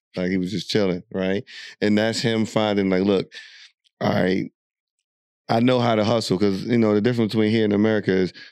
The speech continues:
Coach had a full-time job, and then he had a couple hustles on the side that'll get him to, you know, the hundred, whatever number that he says, "I gotta have this so I can have what I need," right? My vacation space. And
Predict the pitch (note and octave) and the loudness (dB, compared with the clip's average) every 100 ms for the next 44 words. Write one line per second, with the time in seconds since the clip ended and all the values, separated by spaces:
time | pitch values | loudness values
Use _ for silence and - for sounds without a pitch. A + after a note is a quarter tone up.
0 | _ A#2 A2+ A#2 G#2+ G2+ A2 G#2+ G#2+ G2+ | _ -2 0 0 0 2 2 2 2 2
1 | F#2+ G2+ F2+ F2 _ _ _ _ _ _ | 2 2 0 -2 _ _ _ _ _ _
2 | _ G#2 G2 G#2 G#2+ G#2 G2+ G2 A2+ G2+ | _ -2 2 2 2 2 0 0 0 0
3 | G2 G#2+ G2+ F#2+ G2 F#2+ - G2+ F#2+ F#2 | 0 0 0 0 0 0 0 0 2 0
4 | F2 _ _ _ _ - F#2+ F#2+ G2+ G#2 | -2 _ _ _ _ -2 0 2 0 0
5 | G#2 G2 G#2+ G#2 G2 F2 G#2 G2 F#2+ F#2+ | 0 0 0 2 0 0 2 2 2 0
6 | F#2 G#2+ G2+ G2+ G2 G2+ G#2+ G#2 G#2 G#2 | 0 0 0 0 2 2 2 2 2 2
7 | G#2+ G#2 G2 G#2+ G2+ G#2 F#2+ F2+ G2+ G2 | 2 2 2 0 0 0 0 0 0 0
8 | G2+ F2+ G2 - F#2+ F#2+ F#2 G2 G2 F#2+ | 0 0 0 2 0 0 -2 0 0 0
9 | F2+ - - _ _ - G2 G#2 G#2+ G#2 | -2 -6 -20 _ _ -2 0 0 0 2
10 | G#2 F#2 E2+ - _ _ _ G2 G2 G2+ | 2 2 -2 -8 _ _ _ -2 0 0
11 | G2 G2+ G2+ F#2 G#2+ G2 - F#2+ F2+ - | 0 0 0 0 -2 -2 -2 -4 -6 -2
12 | F#2+ F#2 - F#2+ F2+ | -2 0 -2 -4 -4